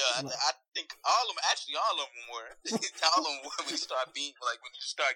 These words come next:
Speaker 1: giving them a beat down, man.
Speaker 2: Like, I, I,
Speaker 1: But,
Speaker 2: what am I doing?
Speaker 1: but the, but we know the confirmed villains that we're getting are the, are the Penguin and, uh, the Riddler.
Speaker 2: Yeah, yo.
Speaker 1: Like, uh, like, you know, the, the little, uh, envelopes they were getting with, like, with the questions on 'em.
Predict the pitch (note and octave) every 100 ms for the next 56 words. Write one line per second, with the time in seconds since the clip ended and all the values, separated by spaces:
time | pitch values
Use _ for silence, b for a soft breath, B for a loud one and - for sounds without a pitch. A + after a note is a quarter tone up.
0 | B2+ C3 B2 A#2 - C3 G2+ G2 F2+ F2+
1 | F#2 F2+ - C4 C4+ A#3 - B2 A2 B2+
2 | B2+ - E3 G3+ - C3 D3 G3 E3 A#2
3 | A#2+ A#2 A#2+ - - - _ _ _ _
4 | - - G#3+ G#3+ F#3 - D3 E3 E3+ D3
5 | C3+ D#3+ D#3+ C3 B2+ C3 B2 A#2+ A2+ G#2
6 | G2 - A#2 A2+ - C#3 C#3 B2 A2 G#2+
7 | G#2+ G2 F2+ - _ _ A2 G2+ A2+ -
8 | - - _ _ _ _ _ B2+ C3 C3+
9 | C3 B2 A#2+ b b - C#3 C#3 C3+ C3+
10 | C3+ C3 B2+ A#2 C3 - _ B2+ C3 -
11 | D3+ D3 B2+ A2 - B2 D3 D3+ C#3+ C3+
12 | A#2+ G2+ - - - C#3+ D3+ D3 D3+ -
13 | C3+ C3 B2 C3 C3 A#2+ A2+ A2 - -
14 | C#3 C3 B2+ C3 B2+ B2+ B2+